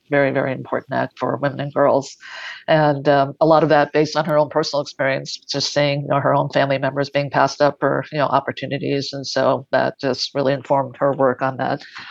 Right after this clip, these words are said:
on that issue. Today, what keeps me inspired, obviously looking globally, and I am very happy we have an International Women's Day, because for me, it takes me out of my, uh, place here in California to think about what's happening around the world.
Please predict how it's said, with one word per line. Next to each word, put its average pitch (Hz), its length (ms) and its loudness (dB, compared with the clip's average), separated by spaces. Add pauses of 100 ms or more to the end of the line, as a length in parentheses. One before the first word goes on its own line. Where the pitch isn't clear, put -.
(160)
on 135 120 -2
that 139 220 2
issue. 147 340 0 (680)
Today, 208 340 6
what 196 160 2
keeps 190 240 0
me 175 80 -2
inspired, 156 500 2
obviously 160 440 0
looking 151 320 -2
globally, 143 580 0
and 139 100 -8
I 139 300 0
am 151 200 -4
very 147 200 4
happy 143 320 0
we 143 120 0
have 139 160 2
an 139 140 -2
International 135 520 -4
Women's 143 320 -8
Day, 139 260 2
because 143 440 -4
for 143 140 -2
me, 156 380 0
it 135 100 -2
takes 143 300 -2
me 147 220 -2
out 143 180 2
of 131 80 -4
my, 147 380 0 (160)
uh, 143 160 0
place 151 360 0
here 160 360 0 (180)
in 143 140 -6
California 147 680 2
to 147 80 0
think 151 240 -6
about 143 340 2
what's - 160 -8
happening 139 320 -2
around 135 260 -2
the 131 60 -8
world. 131 380 -2